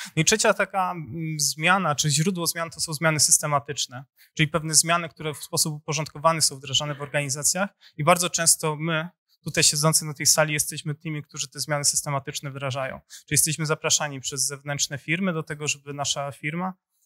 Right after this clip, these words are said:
wprowadziła jakąś zmianę. Wtedy spotykamy się zarówno z zarządem, jak i pracownikami,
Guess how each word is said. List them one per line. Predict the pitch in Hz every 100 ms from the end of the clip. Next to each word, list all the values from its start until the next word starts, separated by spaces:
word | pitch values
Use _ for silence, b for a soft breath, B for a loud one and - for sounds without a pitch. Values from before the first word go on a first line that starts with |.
| _
wprowadziła | - 151 151 165 156
jakąś | 147 147 139
zmianę. | 147 135 160 226 - - - _ _ _ - -
Wtedy | - 143 139 135
spotykamy | - 147 156 147 139
się | -
zarówno | 143 147 147
z | 135
zarządem, | 131 143 143
jak | 139
i | 135
pracownikami, | - 143 143 143 135 175 185 185